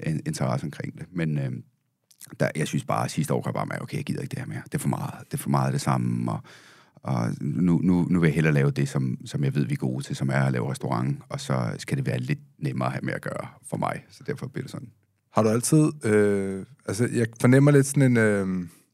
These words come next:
Speaker 2: sådan en aversion mod, at når noget bliver lidt for populært, så, så skifter du retning.
Speaker 1: Det er fuldstændig korrekt.
Speaker 2: Ja.
Speaker 1: Altså, jeg har, jeg har altid været outsider.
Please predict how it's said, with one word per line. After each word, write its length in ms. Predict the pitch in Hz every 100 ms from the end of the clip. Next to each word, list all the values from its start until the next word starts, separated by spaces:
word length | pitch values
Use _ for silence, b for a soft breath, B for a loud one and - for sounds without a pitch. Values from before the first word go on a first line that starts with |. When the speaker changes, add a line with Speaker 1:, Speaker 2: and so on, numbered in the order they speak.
| _ - -
Speaker 2:
sådan 180 | 127
en 80 | 120
aversion 520 | 104 101 - 156 131 123
mod, 320 | 113 120 113 -
at 140 | 104 101
når 80 |
noget 260 | 101 104 110
bliver 140 | 117
lidt 200 | 104 131
for 120 | 139 120
populært, 580 | 117 104 101 98 -
så, 180 | - 117
så 300 | 110 - -
skifter 380 | - - 110 113
du 80 | 104
retning. 320 | 95 - 110
Speaker 1:
Det 60 | -
er 40 |
fuldstændig 320 | - 80 64 -
korrekt. 360 | 52 - - -
Speaker 2:
Ja. 60 | 80
Speaker 1:
Altså, 160 | -
jeg 180 | 85 82
har, 160 | 87 80
jeg 120 | 85 85
har 140 | - -
altid 340 | 98 71 87
været 200 | 73 69 -
outsider. 600 | 71 - 73 65 69